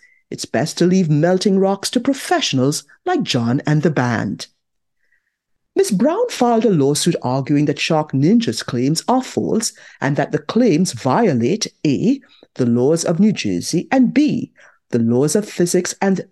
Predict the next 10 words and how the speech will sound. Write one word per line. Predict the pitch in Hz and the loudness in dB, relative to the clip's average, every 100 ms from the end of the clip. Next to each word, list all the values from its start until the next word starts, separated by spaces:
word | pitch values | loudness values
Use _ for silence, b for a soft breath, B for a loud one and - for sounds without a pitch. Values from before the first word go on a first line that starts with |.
| - | -18
thermodynamics. | - 302 359 147 113 95 - - - - - _ _ _ _ - | -2 2 2 2 0 -4 -4 -4 -6 -8 -10 _ _ _ _ -2
Only | 139 139 220 | 0 2 0
the | 294 | 0
former | - 151 139 170 | 0 0 2 0
have | 160 156 | -2 0
a | 233 | -2
private | 233 110 113 147 | -2 -8 -4 -4
right | 120 92 - | -2 -2 0
of | 156 | 0
action. | 233 233 - - - | 0 -2 -4 -6 -10